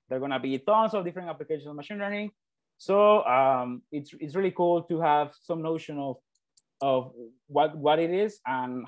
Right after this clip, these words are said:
how we might see, uh, those applications in the future. Any questions about timescales? Or in general of what we comment, and we commented in the past few minutes?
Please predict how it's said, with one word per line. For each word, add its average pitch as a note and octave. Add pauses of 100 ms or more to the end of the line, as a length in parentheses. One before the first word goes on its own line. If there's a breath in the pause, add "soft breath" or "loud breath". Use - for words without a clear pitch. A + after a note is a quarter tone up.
(100)
how D#3
we D#3
might D3+
see, D#3 (600)
uh, C3 (100)
those D#3
applications C#3
in C3+
the C3
future. - (2000)
Any G3
questions A#3 (160)
about G3
timescales? A3 (300)
Or C#3
in D3+
general D#3+
of C#3
what C3
we D3
comment, D#3+ (1080)
and B2
we C3+
commented D3
in B2+
the B2+
past C3 (300)
few C#3
minutes? D#3